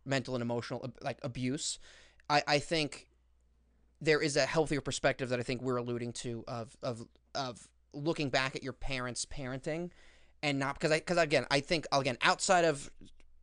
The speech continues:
actual abuse and physical and emotional harm, I think there is something to be said, um, in judgment of, not in judgment, but it's just, like, kind of t-, a little bit of pushback that can be given for people that are, like,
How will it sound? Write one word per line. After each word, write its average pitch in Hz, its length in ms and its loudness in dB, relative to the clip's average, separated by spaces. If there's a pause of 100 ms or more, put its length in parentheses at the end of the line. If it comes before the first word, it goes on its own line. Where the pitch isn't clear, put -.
(120)
actual 156 380 2
abuse 143 360 0
and 131 120 -4
physical 135 360 -4
and 131 60 -2
emotional 127 380 -4
harm, 120 360 -6 (340)
I 131 100 6
think 131 360 -2
there 131 180 2
is 127 160 -2
something 135 240 -2
to 120 40 -6
be 117 120 -8
said, 120 480 -4 (140)
um, 117 440 -8 (1300)
in 139 120 -4
judgment 135 500 0
of, 131 140 -2
not 214 180 -2
in 151 60 -4
judgment, 131 280 -2
but 131 120 -6
it's 131 140 -10
just, 135 140 -4
like, 135 140 -2 (480)
kind 254 160 4
of 190 160 0
t-, 175 80 -10 (120)
a 170 60 4
little 190 140 4
bit 175 80 4
of - 80 -2
pushback 151 380 0
that 127 80 -4
can 127 80 -6
be 127 60 -4
given 120 160 -4
for 117 80 -14
people 123 180 -6
that 120 140 -2
are, 117 40 -2
like, 113 320 -8